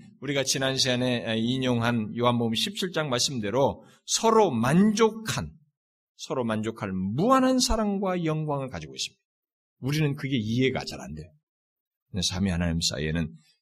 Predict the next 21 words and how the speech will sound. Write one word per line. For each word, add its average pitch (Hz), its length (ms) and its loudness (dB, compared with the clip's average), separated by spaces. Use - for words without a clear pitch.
요한복음 80 300 -4
십칠 - 260 -2
장에서 80 320 -6
말한 76 240 -4
것처럼 73 340 -4
서로 123 340 -2
완벽하게 - 920 -8
만족하는 143 560 4
사랑과 107 760 0
영광을 95 520 2
가지고 69 280 -6
계셨어요. - 400 -10
그럼에도 202 580 4
불구하고 226 500 0
하나님은 240 640 4
자신의 208 500 4
영광을 165 680 6
위해 95 340 0
우주 143 260 0
만물을 113 540 -2
창조하시고 92 1080 -4